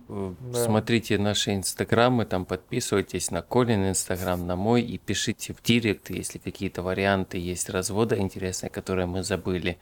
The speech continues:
Speaker 1: Может, у вас какие-то истории есть личные. Было бы интересно почитать и
Speaker 2: Пишите
Speaker 1: рассказать
Speaker 2: Николаю
Speaker 1: в
Speaker 2: Булавенко
Speaker 1: следующих,
Speaker 2: и Артёму Селезнёву, да.
Speaker 1: в следующих подкастах было бы интересно это всё почитать.
Speaker 2: Да, ну и всегда думайте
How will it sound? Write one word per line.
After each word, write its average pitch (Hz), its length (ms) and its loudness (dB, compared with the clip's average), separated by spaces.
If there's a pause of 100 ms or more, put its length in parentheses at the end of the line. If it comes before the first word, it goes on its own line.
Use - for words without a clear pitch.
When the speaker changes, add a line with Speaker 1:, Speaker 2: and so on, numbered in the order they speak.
(240)
Speaker 1:
Может, - 240 -4
у 92 40 -2
вас 101 200 2
какие-то - 420 -6
истории 107 420 -2
есть 92 280 -4
личные. 87 520 -6 (600)
Было 95 220 -2
бы 101 120 -6
интересно 92 540 0
почитать 113 560 -2
и - 20 -2
Speaker 2:
Пишите 123 300 -4
Speaker 1:
рассказать 98 280 4
Speaker 2:
Николаю 120 260 8
Speaker 1:
в 113 40 -2
Speaker 2:
Булавенко 113 640 2
Speaker 1:
следующих, 110 100 2
Speaker 2:
и 113 120 2
Артёму 110 400 0
Селезнёву, 113 600 -8
да. 139 280 -10
Speaker 1:
в - 60 -16
следующих 101 600 0
подкастах - 680 -6
было 92 160 -6
бы - 160 -6
интересно 90 540 -10
это - 100 -14
всё - 160 -8
почитать. - 640 -8 (1200)
Speaker 2:
Да, 117 500 -4
ну 156 160 0
и 180 180 2
всегда 120 640 6
думайте 113 1160 0